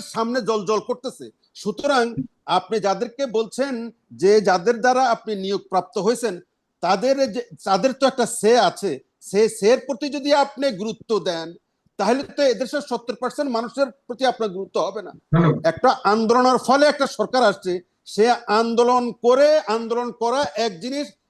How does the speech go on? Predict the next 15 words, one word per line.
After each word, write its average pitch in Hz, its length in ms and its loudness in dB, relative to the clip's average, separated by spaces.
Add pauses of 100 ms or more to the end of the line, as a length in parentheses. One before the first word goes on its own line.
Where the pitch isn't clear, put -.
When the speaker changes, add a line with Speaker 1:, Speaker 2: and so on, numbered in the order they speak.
(100)
Speaker 1:
এবং 208 320 -2
রাজনীতি 214 520 -2
করা 254 260 0
আরেক 220 380 -2
জিনিস। 180 340 -6 (300)
রাজনীতি 202 720 -4
করে, 269 280 0
দল 214 280 -2
গঠন 220 320 -6
করে, 269 340 -2
নির্বাচন 226 680 -6
করে 254 340 -2
এমপি 226 240 -10
মন্ত্রী 214 400 -8
হওয়া 269 300 -2